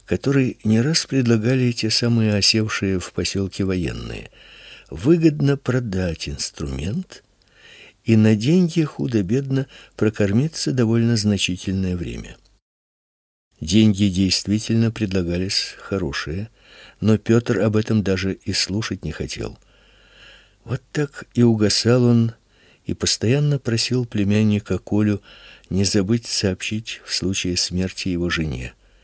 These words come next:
И каждый раз, заручившись тем обещанием,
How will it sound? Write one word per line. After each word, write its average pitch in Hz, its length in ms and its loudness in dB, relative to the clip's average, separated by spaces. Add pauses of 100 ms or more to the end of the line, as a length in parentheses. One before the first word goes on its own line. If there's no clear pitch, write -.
(440)
И - 100 -10
каждый 95 480 -2
раз, 101 220 -2 (380)
заручившись 101 880 0
тем 104 340 0
обещанием, 98 800 -2